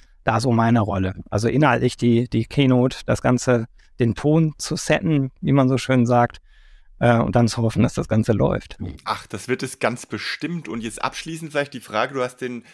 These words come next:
Speaker 2: Begriff Innovation ja jetzt mehrfach gerade in den letzten Absätzen quasi genannt. Wie wird sich denn das Format weiterentwickeln? Hast du schon ein paar Überlegungen, sagst, okay, jetzt mehr Startups, ja, mehr ist gut, aber gibst du schon mal einen Ausblick auf R C vierundzwanzig vielleicht?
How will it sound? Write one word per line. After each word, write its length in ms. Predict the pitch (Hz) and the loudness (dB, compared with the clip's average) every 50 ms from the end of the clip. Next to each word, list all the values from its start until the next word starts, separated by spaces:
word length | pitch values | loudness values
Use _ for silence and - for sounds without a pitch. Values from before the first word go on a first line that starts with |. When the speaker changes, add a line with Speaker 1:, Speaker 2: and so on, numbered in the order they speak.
| - _ _ | -20 _ _
Speaker 2:
Begriff 360 | - 117 113 - 143 143 - - _ | -14 -14 -10 -10 -10 -10 -12 -14 _
Innovation 840 | - 117 131 131 110 117 113 - - - - 107 104 107 127 143 | -14 -12 -12 -8 -6 -6 -8 -8 -10 -14 -10 -8 -8 -8 -8 -8
ja 160 | 143 127 117 107 | -6 -4 -2 -2
jetzt 180 | 101 95 - - | -2 -4 -6 -6
mehrfach 400 | 92 104 143 165 - 123 - - | -4 -2 -2 -4 -6 -10 -10 -8
gerade 280 | - 98 95 104 113 | -4 -4 -4 -4 -4
in 100 | 107 120 | -6 -8
den 120 | 104 98 98 | -8 -4 -2
letzten 360 | 104 113 - - - - 104 | -2 -4 -4 -6 -10 -8 -6
Absätzen 540 | - 95 107 - - - 117 110 - - 113 | -4 -4 -6 -6 -8 -10 -10 -10 -10 -14 -10
quasi 320 | - 117 104 101 101 104 | -6 -4 -4 -4 -6 -8
genannt. 560 | 98 - 104 104 104 101 110 143 175 170 - - - - - - - - - - - - _ _ _ _ _ _ | -8 -6 -2 0 0 0 0 -2 -4 -6 -10 -18 -20 -20 -20 -20 -20 -20 -20 -20 -20 -20 _ _ _ _ _ _
Wie 300 | - 101 107 139 175 170 | -16 -14 -12 -10 -8 -8
wird 140 | 156 170 170 | -8 -8 -8
sich 180 | - - 170 - | -8 -12 -12 -10
denn 140 | - 151 143 | -10 -10 -10
das 120 | 143 135 | -12 -10
Format 400 | - - 131 123 123 127 - - | -8 -8 -4 -4 -4 -4 -4 -2
weiterentwickeln? 800 | 107 117 175 175 170 120 110 107 - 113 104 - 104 98 98 98 | -2 -2 -2 -4 -6 -6 -6 -8 -10 -10 -8 -6 -6 -6 -6 -6
Hast 220 | 113 127 - - | -8 -10 -12 -12
du 60 | - 135 | -14 -10
schon 480 | - - 127 127 127 127 127 127 127 | -6 -4 -4 -4 -4 -6 -8 -10 -10
ein 120 | - - 107 | -12 -12 -8
paar 160 | 127 120 117 | -4 -4 -4
Überlegungen, 680 | 117 120 113 117 110 110 107 127 156 165 156 139 123 | -4 -4 -6 -6 -4 -4 -4 -6 -6 -6 -6 -6 -8
sagst, 280 | 110 - 113 110 - - | -8 -8 -8 -8 -8 -10
okay, 380 | 95 98 - - 135 135 127 113 | -14 -12 -8 -6 -4 -4 -4 -4
jetzt 300 | 110 101 - - - - | -6 -8 -10 -12 -8 -4
mehr 180 | 110 110 107 | -2 -2 -2
Startups, 460 | 104 - 110 113 123 143 143 - - | 0 0 2 2 2 0 -2 -6 -6
ja, 380 | - 120 104 104 123 165 175 143 123 | -2 0 0 2 2 0 -2 -6 -12
mehr 400 | 104 98 107 110 113 131 151 151 | -12 -8 -6 -4 -4 -4 -4 -6
ist 240 | - 131 - - - | -8 -10 -14 -14 -14
gut, 320 | - 131 170 220 - - | -12 -10 -10 -10 -8 -8
aber 320 | - 113 123 120 107 104 - - _ - - - - - - - - - - | -4 -2 -2 -2 -4 -6 -14 -20 _ -20 -20 -20 -20 -20 -20 -20 -20 -16 -12
gibst 200 | - 175 - - | -12 -10 -8 -8
du 40 | 180 | -6
schon 100 | 160 160 | -4 -4
mal 60 | 156 | -2
einen 120 | 156 - | -2 -2
Ausblick 280 | 151 151 - - 156 - | -4 -4 -8 -10 -6 -6
auf 140 | - 139 - | -6 -4 -4
R 140 | - 127 | -6 -6
C 120 | 123 - 139 | -6 -8 -12
vierundzwanzig 580 | - - 190 208 - - 131 113 110 - - | -10 -10 -10 -8 -8 -8 -8 -8 -10 -14 -16
vielleicht? 340 | - - 92 - - - - | -16 -14 -14 -14 -16 -18 -20